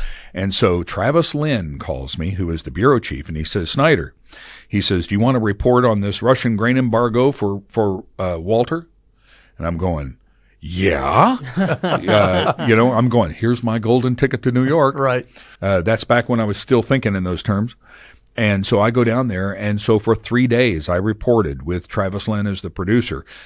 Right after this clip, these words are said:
Speaker 1: down on the docks at, at, at Galveston with this Russian, and we were talking to the Russians across the, it was a, it was a fascinating thing, but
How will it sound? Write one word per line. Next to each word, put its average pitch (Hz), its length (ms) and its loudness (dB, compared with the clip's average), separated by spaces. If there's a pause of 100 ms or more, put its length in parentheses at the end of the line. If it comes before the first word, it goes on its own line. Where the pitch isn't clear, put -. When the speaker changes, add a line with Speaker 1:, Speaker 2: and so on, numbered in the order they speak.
(140)
Speaker 1:
down 92 260 0
on 104 140 0
the 95 80 0
docks 101 420 -2
at, 82 240 -6
at, 90 220 -4
at 90 180 -4
Galveston 98 640 0
with 85 120 -6
this 98 200 -8
Russian, 95 600 -6
and 95 280 -6
we 110 80 2
were 131 120 2
talking 104 360 -6
to 113 60 0
the 107 120 0
Russians 117 340 -2
across 113 240 -4
the, 113 60 -12
it 117 100 -6
was 101 120 -2
a, 101 120 -4 (420)
it 131 60 -2
was 110 180 0
a 90 60 -6
fascinating 131 580 0
thing, 131 240 -2
but 92 180 -4